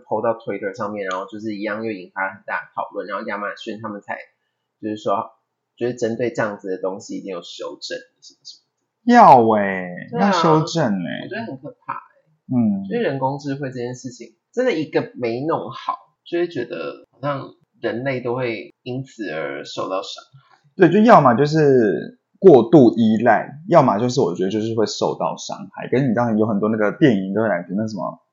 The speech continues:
Speaker 2: 全民公敌哦，是全民公敌？
Speaker 1: 机械公敌。
Speaker 2: 哦，机械公敌。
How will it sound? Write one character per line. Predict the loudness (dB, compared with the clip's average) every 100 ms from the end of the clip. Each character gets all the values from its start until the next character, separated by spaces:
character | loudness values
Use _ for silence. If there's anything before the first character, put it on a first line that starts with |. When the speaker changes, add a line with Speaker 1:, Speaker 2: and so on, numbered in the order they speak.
| _ _ _ _ -16
Speaker 2:
全 | 0 2
民 | 6 6 6
公 | 6 4 2
敌 | -4 -10 -12
哦， | -14 -16
是 |
全 | -10 -6
民 | -4
公 | -4
敌？ | -2
Speaker 1:
机 | -4
械 |
公 | -4 -6 -4
敌。 | -2
Speaker 2:
哦， | 0
机 | 0 2
械 | 2 2
公 | 0 -2 -6
敌。 | -12 -14